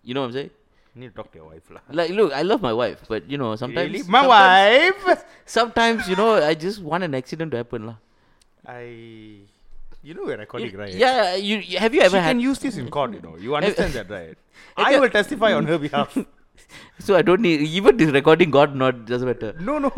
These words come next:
Speaker 2: but it makes it so much easier
Speaker 1: No,
Speaker 2: now.
Speaker 1: sometimes, sometimes, I mean, have you ever, no, you, obviously you're not married, but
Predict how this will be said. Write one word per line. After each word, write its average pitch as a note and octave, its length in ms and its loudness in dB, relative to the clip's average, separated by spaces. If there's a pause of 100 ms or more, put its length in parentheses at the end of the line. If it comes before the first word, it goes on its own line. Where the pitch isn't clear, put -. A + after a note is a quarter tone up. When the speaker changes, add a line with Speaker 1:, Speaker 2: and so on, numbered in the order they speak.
Speaker 2:
but G3 220 4
it G#3 120 -8
makes A3+ 220 -6
it C4+ 140 -6
so G#3+ 180 0
much A3+ 180 -2
easier G3 340 -4
Speaker 1:
No, E4 60 0
Speaker 2:
now. G4+ 60 2
Speaker 1:
sometimes, - 300 -2 (100)
sometimes, D#4 380 -10
I F3 100 -16
mean, F#3+ 140 -12 (100)
have A3 140 -2
you D#4 80 0
ever, G#3 320 -4
no, D3+ 180 -10
you, D3 320 -12
obviously F3 380 -8
you're C3+ 100 -4
not A#2 100 -6
married, G#2+ 280 -8
but A2+ 200 -8